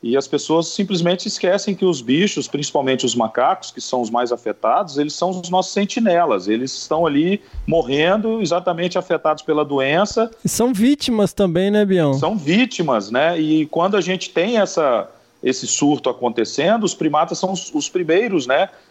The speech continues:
Speaker 1: a, a, a morrer, e aí isso já indica pra, pra comunidade ali humana que a gente tem que se prevenir, tem que vacinar, tem que se cuidar, né? Na verdade, eles do-, literalmente dando a vida pra nos salvar. E as pessoas não percebem isso. Por quê? Porque constroem as notícias de maneira errada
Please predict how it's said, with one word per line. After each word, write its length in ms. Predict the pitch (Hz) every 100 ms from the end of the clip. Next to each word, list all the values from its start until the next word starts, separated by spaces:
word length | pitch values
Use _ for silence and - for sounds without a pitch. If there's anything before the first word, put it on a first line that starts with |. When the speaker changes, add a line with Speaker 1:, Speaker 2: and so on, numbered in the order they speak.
| _
Speaker 1:
a, 60 | 135
a, 840 | 135 131 123 120 113 117 110 110
a 40 | 127
morrer, 560 | 139 - 123 165 233
e 160 | 208 185
aí 300 | 170 185 226
isso 240 | 226 247
já 160 | 196 208
indica 420 | 214 180 247 269
pra, 240 | - 214 - _ -
pra 140 | 165
comunidade 640 | 160 170 160 135 131 151 131
ali 160 | 139
humana 540 | 143 123 147 226 208 - _ _ -
que 80 | 147
a 40 |
gente 240 | 147 170
tem 140 | - 208
que 80 | -
se 80 |
prevenir, 500 | - 185 160 127 151
tem 160 | 175 165
que 60 | 151
vacinar, 560 | 151 - 127 117 147
tem 140 | 165 156
que 60 |
se 120 | -
cuidar, 640 | - 202 151 131 147 - - -
né? 140 | 120
Na 80 | 151
verdade, 480 | 143 127 143 180 214
eles 400 | 214 165 - - -
do-, 360 | 120 175 - -
literalmente 680 | 139 240 240 226 175 175 185
dando 320 | 143 156 240 247
a 80 |
vida 360 | 151 139 196 254
pra 160 | 247 247
nos 160 | 254
salvar. 640 | - 294 180 135 131 - _ -
E 80 | 160
as 80 | 170
pessoas 340 | 196 190 202
não 120 | 220
percebem 580 | 233 254 - 240 240 254
isso. 160 | 254 -
Por 160 | 294
quê? 180 | - 165
Porque 160 | - 190
constroem 600 | 226 233 - 196 208 220
as 100 | 208
notícias 480 | 233 196 208 220
de 60 | 214
maneira 320 | 226 208 208
errada 500 | 240 196 175 185 190